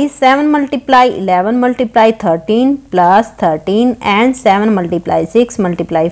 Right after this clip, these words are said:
five multiply four, three, two, one plus five are composite number। अब देखो कंपोजिट नंबर क्या होते हैं, पहले वो जान लेते हैं। कंपोजिट नंबर क्या होते हैं? प्राइम वर्सेस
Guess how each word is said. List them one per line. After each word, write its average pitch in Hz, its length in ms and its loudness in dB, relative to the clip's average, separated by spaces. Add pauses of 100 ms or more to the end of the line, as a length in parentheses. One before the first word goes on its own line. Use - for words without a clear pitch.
five 233 240 4
multiply 175 480 -2
four, 233 340 2
three, 170 300 -2 (140)
two, 170 100 0 (240)
one 240 280 4
plus 175 300 -2 (120)
five 165 180 -2 (100)
are 214 220 2 (120)
composite 160 760 -8
number। 185 300 0 (600)
अब 214 200 2
देखो 214 320 0
कंपोजिट 226 720 2
नंबर 185 460 -2
क्या 202 300 2
होते 175 440 -4
हैं, 175 220 -10
पहले 170 300 -2
वो 185 340 0
जान 185 360 0
लेते 170 280 -4
हैं। 147 60 -12
कंपोजिट 233 460 0
नंबर 262 340 2
क्या 262 140 4
होते 233 300 0
हैं? 240 240 -6 (560)
प्राइम 254 360 2
वर्सेस 233 600 -2